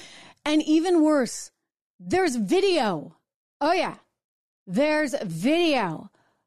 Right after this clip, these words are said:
of this guy, Jamal Bowman, pulling the fire, well, taking away all the signs, all the warnings so that, you know, somehow he could say, "Oopsie daisy, that was just kind of a mistake." Oh my gosh, like, these people, come on.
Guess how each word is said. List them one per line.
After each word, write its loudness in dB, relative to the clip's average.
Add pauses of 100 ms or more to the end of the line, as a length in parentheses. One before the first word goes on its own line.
(160)
of 0
this 0
guy, -2 (180)
Jamal 2
Bowman, 0 (1040)
pulling -2
the -6
fire, -2 (100)
well, -2 (400)
taking -2
away 0
all 2
the -2
signs, -4 (160)
all 2
the 0
warnings 2
so -2
that, 0
you 0
know, -4
somehow -2
he -4
could -6
say, -2
"Oopsie -4
daisy, -2 (160)
that 0
was -4
just -4
kind -2
of -4
a 0
mistake." -2
Oh 0
my -6
gosh, -8
like, -6
these -2
people, -16
come -4
on. -4